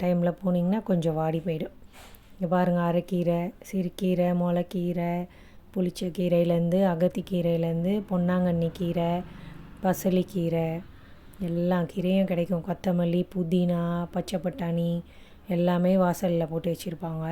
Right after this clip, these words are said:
எவ்வளோ சீக்கிரம் போறோமோ, அவ்வளோ சீக்கிரம் ஃப்ரெஷ்ஷா எடுக்கலாம். இல்லைன்னா வெயிலுக்கு வாடிடும்.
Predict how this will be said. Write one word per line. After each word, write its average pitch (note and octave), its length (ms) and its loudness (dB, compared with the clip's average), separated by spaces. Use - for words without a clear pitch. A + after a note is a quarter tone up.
எவ்வளோ F#3+ 320 4
சீக்கிரம் F#3 380 0
போறோமோ, F3+ 300 2
அவ்வளோ F3 280 2
சீக்கிரம் F#3 360 0
ஃப்ரெஷ்ஷா G3 480 0
எடுக்கலாம். E3+ 360 -4
இல்லைன்னா F#3+ 340 4
வெயிலுக்கு F3+ 640 0
வாடிடும். E3 560 -4